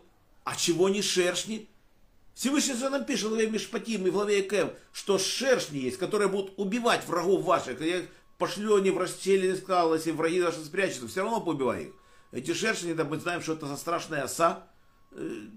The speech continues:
она бьет, как раскаленный гвоздь, у нее жало, и кусает она многократно, сколько хочет, но за минуту сорок пчел убивает. Да, несколько таких укусов, и человек просто будет поражен. Нет, пишет, пчелы.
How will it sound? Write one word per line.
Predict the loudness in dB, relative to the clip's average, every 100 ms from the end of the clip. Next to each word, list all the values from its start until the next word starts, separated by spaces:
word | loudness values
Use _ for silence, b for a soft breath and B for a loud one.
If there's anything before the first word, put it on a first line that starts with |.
| -8
она | -2 2 2
бьет, | 2 -6 -12 -2 4 4
как | 2 -2
раскаленный | -2 -2 0 2 2 0
гвоздь, | -4 0 2 2 0
у |
нее | -2 2 2
жало, | 2 2 2 0 -4 -4
и |
кусает | -2 0 4 4 4
она | -2
многократно, | 0 0 2 0 2 4 6
сколько | 4 2 -2 -2
хочет, | -2 0 0 -2 B B
но | -6 -2
за | 2
минуту | 2 2 0
сорок | 0 -2 -2
пчел | 0 2
убивает. | 2 2 0 -2 B B _
Да, | -10 -4
несколько | 2 2 2 -2
таких | 0 2 2
укусов, | 0 -2 0 0
и |
человек | 2 0 2
просто | 0 0 0
будет | -2 0
поражен. | -2 -2 -6 -8 b b b -20 -20 -12
Нет, | -4 -2 -2
пишет, | -4 -8 -8
пчелы. | -6 -2 -2 -4